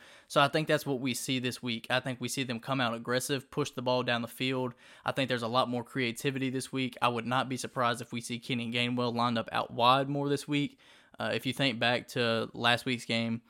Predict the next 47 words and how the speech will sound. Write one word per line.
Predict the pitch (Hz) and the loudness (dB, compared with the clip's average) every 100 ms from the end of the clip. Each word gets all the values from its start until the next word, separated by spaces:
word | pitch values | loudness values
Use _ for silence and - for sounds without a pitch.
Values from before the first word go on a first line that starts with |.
| - _ _ - | -20 _ _ -8
uh, | 110 | -6
the | 113 | -4
first | - 131 123 123 | 0 0 0 0
big | 127 113 | 0 0
play | 131 120 | 0 0
to | 117 | 0
DeMonte, | 117 117 117 120 113 | 0 0 0 0 2
not | 120 131 | 4 2
the, | 123 113 113 | 2 0 2
not | 127 131 | 0 0
the | |
trick | 123 139 - | -4 -6 -4
play | 123 | -4
touchdown, | 120 123 - 117 | -2 -4 -2 -4
but | 113 - | -4 -4
the | 113 | -8
first | - 123 117 - - | -2 -2 -2 -4 -4
big | 131 117 | -2 0
shot | - 123 117 | 2 0 2
down | 123 117 | 0 0
the | |
field, | 113 123 117 117 - - - - | -2 -2 -2 -2 -8 -20 -12 -4
uh, | 113 | -4
Kenny | - 147 123 | 0 0 2
Gainwell | 123 123 120 113 | 2 0 -2 -4
was | 113 | -2
actually | 127 120 - 117 | -2 0 -2 -6
lined | 120 117 127 | 0 2 2
up | 117 117 | 2 4
out, | 117 - _ | 2 0 _
out | 127 117 | 0 0
wide | 117 123 127 | 2 2 4
more | 127 147 | 2 2
as | 143 | 0
a | 120 | -2
decoy. | 117 120 - 147 160 156 - - _ | -4 -4 -2 -2 -2 -4 -10 -20 _
He | 127 | -2
ran | 131 139 | 2 2
a | 123 | 2
double | 123 123 117 | 0 0 2
route | 127 131 127 | 4 2 0
just | 123 139 | -8 -6
to | |
kinda | 139 123 | -2 -2
hold | 113 135 139 | 0 -2 -2
the | 117 | -6
corner, | - 135 151 160 | -4 -2 -2 -4